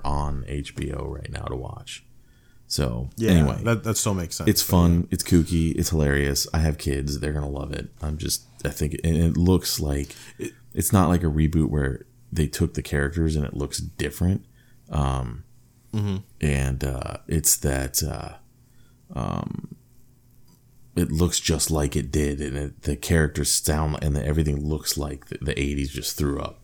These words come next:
Speaker 1: the, the original
Speaker 2: So it keeps
Speaker 1: Fraggle
Speaker 2: the
Speaker 1: Rock
Speaker 2: nostalgia?
Speaker 1: did.
Speaker 2: So would you be watching it if it wasn't for your kids?
Speaker 1: Yeah, probably.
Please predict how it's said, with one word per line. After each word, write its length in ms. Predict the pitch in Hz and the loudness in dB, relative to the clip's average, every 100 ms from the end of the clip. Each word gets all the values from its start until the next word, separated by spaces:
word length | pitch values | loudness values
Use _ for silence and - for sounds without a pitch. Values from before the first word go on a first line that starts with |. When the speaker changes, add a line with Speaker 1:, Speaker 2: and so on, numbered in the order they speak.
| - - - | -20 -20 -8
Speaker 1:
the, 80 | 78 71 - | -6 -4 -4
the 200 | - 69 | -4 -4
original 360 | 76 76 71 65 | -2 0 2 2
Speaker 2:
So 40 | |
it 60 | - | 2
keeps 240 | 123 - | 2 2
Speaker 1:
Fraggle 40 | |
Speaker 2:
the 60 | 113 | 0
Speaker 1:
Rock 40 | 95 | 0
Speaker 2:
nostalgia? 520 | 87 98 92 92 107 | 0 0 0 0 -2
Speaker 1:
did. 100 | 110 - _ - - - - _ - - - - - - - - - | -4 -10 _ -20 -20 -20 -20 _ -20 -20 -20 -18 -16 -18 -20 -20 -4
Speaker 2:
So 200 | - 120 | 2 2
would 260 | 120 120 107 | 6 6 8
you 120 | 123 | 6
be 140 | 120 120 | 6 6
watching 380 | 107 104 113 110 | 6 4 4 2
it 80 | |
if 100 | 98 | 2
it 60 | 98 | 2
wasn't 340 | 98 95 92 | 2 2 -2
for 720 | - - - 101 101 98 95 | -4 -6 -4 0 2 2 2
your 240 | 92 90 92 | 2 0 -2
kids? 560 | - 110 139 139 - - - - - - - - - - - - | 0 0 2 -2 -6 -10 -20 -20 -20 -20 -20 -20 -20 -20 -20 -2
Speaker 1:
Yeah, 360 | 98 127 92 69 - | 6 6 6 0 0
probably. 540 | 80 69 69 80 | 0 2 2 2